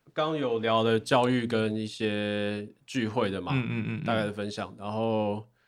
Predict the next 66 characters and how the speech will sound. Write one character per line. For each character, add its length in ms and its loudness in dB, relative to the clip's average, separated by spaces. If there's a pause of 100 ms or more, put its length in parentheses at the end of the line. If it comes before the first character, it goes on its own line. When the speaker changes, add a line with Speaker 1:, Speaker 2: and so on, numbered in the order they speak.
(400)
Speaker 1:
现 160 0
在 80 2
你 60 0
能 180 2
聊 180 4
一 40 0
下 140 4
你 100 0
现 140 -2
在 220 2 (260)
商 360 0
业 180 0
吗？ 220 -6
就 100 -10
是 140 -6
公 200 -6
司 120 -12
那 280 4
边 160 -4
的。 100 -12
Speaker 2:
哦， 40 -14
可 120 2
以 80 2
啊， 140 0
可 160 -12
以 80 -10
啊。 180 -12 (280)
Speaker 1:
对 100 -8
啊。 120 -8
Speaker 2:
这 60 0
范 160 6
围 60 2
蛮 220 0
大 220 0
的。 160 -8
Speaker 1:
这 60 6
范 240 12
围 80 12
其 80 8
实 120 6
蛮 180 8
大， 260 10
<laughs> 20 0
所 100 4
以 40 8
我 60 8
想 180 6
说 160 6
你 100 4
有 160 4
挑 80 -4
Speaker 2:
我 60 4
想 240 6
一 20 2
下。 220 4
Speaker 1:
一 20 4
两 200 2
个 180 -2
比 100 -8
较 480 0 (800)
有 180 0
趣 280 0
的 300 2
案 280 0
子， 220 -14
就， 200 2